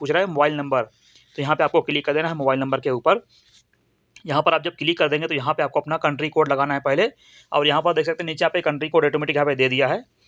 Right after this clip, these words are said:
तो जिस भी कंट्री का आप यहाँ पे सेट करेंगे उस कंट्री का जो कोड होगा नीचे यहाँ पे लिखा रहेगा। तो आपको पहले कंट्री का कोड लगाना होगा, जैसे इंडिया का नाइन वन है और इसी तरीके से पाकिस्तान का भी कुछ ना कुछ होगा, बांग्लादेश का जो भी होगा, और जहाँ का भी आपका लगा रहे हो वहाँ पर पहले आपको कंट्री कोड लगाना होगा।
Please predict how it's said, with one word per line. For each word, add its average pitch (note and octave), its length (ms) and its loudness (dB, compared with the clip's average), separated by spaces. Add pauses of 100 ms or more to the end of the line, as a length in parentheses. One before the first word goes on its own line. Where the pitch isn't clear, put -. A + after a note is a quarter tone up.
तो C#3+ 80 -2
जिस D#3 180 -2
भी G3 80 2
कंट्री D3+ 260 -2
का E3 80 4
आप D#3 80 4
यहाँ D3 120 -2
पे D3 60 -4
सेट D#3 160 -4
करेंगे E3+ 360 -2 (400)
उस D3 100 -4
कंट्री D#3+ 280 0
का E3+ 100 4
जो D#3+ 120 2
कोड D#3 200 4
होगा D#3 140 6
नीचे D3 160 0
यहाँ D3 60 4
पे D#3+ 80 0
लिखा C#3+ 200 -2
रहेगा। D3+ 280 0 (420)
तो D3+ 60 2
आपको C#3+ 220 2
पहले D#3 180 4
कंट्री D3 280 -2
का D#3+ 100 0
कोड D3 220 0
लगाना D3 260 2
होगा, D#3 280 -2 (240)
जैसे C#3 360 -4 (320)
इंडिया D3 220 0
का C#3+ 60 2
नाइन C3+ 220 -2
वन C#3+ 180 -4
है F3 200 -6 (340)
और C3+ 180 2
इसी C3+ 120 -6
तरीके C#3+ 220 -2
से D3 80 -2
पाकिस्तान C3+ 380 -4
का C#3+ 60 -4
भी C#3+ 80 -4
कुछ C#3 140 -6
ना C#3+ 60 -6
कुछ C3+ 180 -6
होगा, C#3+ 140 0
बांग्लादेश C3 340 -2
का C#3+ 80 -6
जो C#3+ 100 -4
भी C#3 80 -4
होगा, C#3 240 -2 (460)
और C3+ 280 4
जहाँ C#3+ 220 0
का F#3+ 60 0
भी F#3 140 -4
आपका E3+ 240 2
लगा D3 240 2
रहे E3 40 0
हो D3+ 120 0
वहाँ D3+ 140 -2
पर C#3+ 300 -12
पहले C#3+ 220 0
आपको D3 160 -2
कंट्री C3+ 240 -2
कोड D#3 160 0
लगाना D#3+ 260 0
होगा। E3 260 0